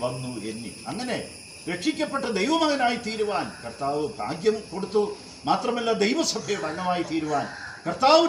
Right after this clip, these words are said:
രക്ഷിക്കപ്പെട്ടവരെ ദിനംപ്രതി സഭയോട് ചേർത്തു. ഇന്ന് രാവിലെ ആ പഴയ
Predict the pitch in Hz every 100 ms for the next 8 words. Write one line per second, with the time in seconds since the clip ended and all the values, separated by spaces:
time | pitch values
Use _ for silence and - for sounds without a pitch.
0 | 294 294 220 277 269 262 262 254 240 233
1 | 208 208 202 - 165 180 175 151 139 127
2 | 107 - 92 - - - - 104 110 135
3 | 139 135 117 92 - - - - 101 104
4 | 120 143